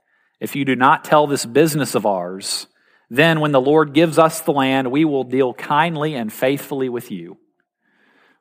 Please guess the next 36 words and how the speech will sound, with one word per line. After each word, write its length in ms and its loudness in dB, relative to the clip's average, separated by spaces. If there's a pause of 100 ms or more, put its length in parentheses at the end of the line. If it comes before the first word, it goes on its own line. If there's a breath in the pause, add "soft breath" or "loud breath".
This 140 0
is 40 -4
God's 280 4
word. 200 2
He 60 -2
gives 220 4
it 80 -4
to 160 2
us 100 -4
because 320 -2
he 100 -2
loves 360 4
us 320 2
and 80 0
he 40 -4
wants 320 -4
us 340 -2
to 120 -12
know 240 -4
him. 280 -12 (1120)
Over 100 2
the 80 -2
past 680 0
year, 280 4
one 200 0
of 80 0
our 140 6
favorite 380 2
shows, 460 2
me 140 -6
and 80 -4
Rachel, 400 -2
has 240 0
been 420 0
The 160 -6
Crown. 600 -4